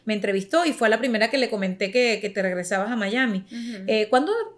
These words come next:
Speaker 1: decides regresar a, a la ciudad? Pensando en todo lo que nosotras somos, porque para las
Speaker 2: Claro.
Speaker 1: personas que nos están escuchando tal vez por primera vez, mi hija tiene en este momento casi tres millones de seguidores en Facebook,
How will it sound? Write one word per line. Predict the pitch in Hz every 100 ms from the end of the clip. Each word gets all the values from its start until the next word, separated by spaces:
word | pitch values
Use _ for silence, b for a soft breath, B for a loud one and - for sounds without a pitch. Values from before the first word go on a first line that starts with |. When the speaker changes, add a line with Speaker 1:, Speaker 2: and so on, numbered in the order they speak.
| -
Speaker 1:
decides | 220 247 294 285
regresar | 294 285 208 214 180 -
a, | - 240
a | - -
la | 220
ciudad? | 202 202 196 196 254 B B B B B B _ _
Pensando | 254 240 220 233 220 247
en | 339 320
todo | 254
lo | 285 320
que | 247
nosotras | 208 214 233 226
somos, | 339 285 220
porque | 190 190 208 196 180
para | 214 202
las | 240
Speaker 2:
Claro. | 233
Speaker 1:
personas | 214 220 254
que | 302
nos | 277
están | 233 220
escuchando | 240 285 247 214 254 269 247 -
tal | 220
vez | 220 226
por | 277
primera | 247 214 214
vez, | 247 339 415 - _ _ b b -
mi | 220 214
hija | 214 240 254
tiene | 254 254 254 262 254 233
en | 208
este | 208 262
momento | 262 214 208 196 254 247
casi | 247 226 254
tres | 254 240
millones | 240 240 240
de | 262
seguidores | 254 214 196 196 220
en | 240
Facebook, | 196 262 262 294 302